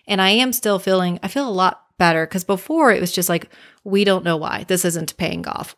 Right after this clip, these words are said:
We thought that splitting up these files would totally pay off and we would drop from, like, fourteen minutes to suddenly, like, eight and a half minutes and it was gonna be beautiful and we didn't get there. Why is that?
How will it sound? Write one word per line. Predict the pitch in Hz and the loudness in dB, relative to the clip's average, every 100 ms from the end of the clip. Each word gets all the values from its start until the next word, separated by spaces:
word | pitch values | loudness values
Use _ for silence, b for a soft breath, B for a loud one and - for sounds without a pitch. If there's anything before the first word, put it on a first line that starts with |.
| - | 2
We | 202 | 2
thought | 214 202 190 | 4 2 0
that | - | -4
splitting | - 208 226 226 | -2 0 2 2
up | 214 214 | 2 2
these | 208 | -2
files | - 175 170 165 160 | 0 2 2 2 -2
would | - 170 | -4 -4
totally | 175 170 180 | -2 -2 -2
pay | 196 175 | 0 2
off | 160 165 | 2 2
and | 170 170 | 0 2
we | 170 | 2
would | 165 | 2
drop | 165 160 - | 2 0 0
from, | 165 | -8
like, | 156 - | -8 -10
fourteen | - 240 240 233 226 | 0 0 2 0 2
minutes | 208 190 180 | 2 2 0
to | 185 | -2
suddenly, | 180 160 165 | 0 0 0
like, | 160 156 | 0 -2
eight | - 160 | -6 -6
and | 160 | -4
a | 151 | -4
half | 160 - | -6 -6
minutes | 156 156 - | -6 -6 -6
and | 156 | -6
it | |
was | - - | -8 -8
gonna | 165 | -10
be | 175 | -8
beautiful | 202 254 254 247 226 214 - | -2 0 2 4 4 4 0
and | 165 170 | -4 -4
we | 165 | -4
didn't | 165 - | -4 -4
get | 165 156 | -6 -2
there. | 160 160 170 - | 0 0 -2 -2
Why | 165 156 | 0 2
is | 165 - | 0 -4
that? | - 67 | -2 -2